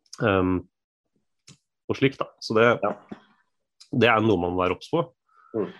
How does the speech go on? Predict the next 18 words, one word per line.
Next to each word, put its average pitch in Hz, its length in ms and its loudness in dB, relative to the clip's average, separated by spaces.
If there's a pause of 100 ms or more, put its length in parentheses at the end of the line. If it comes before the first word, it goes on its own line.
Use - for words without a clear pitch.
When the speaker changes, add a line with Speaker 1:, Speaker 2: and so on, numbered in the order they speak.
(140)
Speaker 1:
Eh, 104 440 2 (1080)
og 131 80 -2
det, 135 160 2
det 131 100 0
har 98 220 0
sine 104 260 -6
fordeler 92 920 -2
og 110 140 0
ulemper, 95 440 -4
da, 160 160 -2
som - 160 -6
vi 101 40 -2
skal, 95 320 -2 (240)
eh, 92 720 -10 (220)
komme 92 200 -2
til. - 160 0 (500)
Speaker 2:
Ja. 127 140 2
Speaker 1:
For, 123 280 0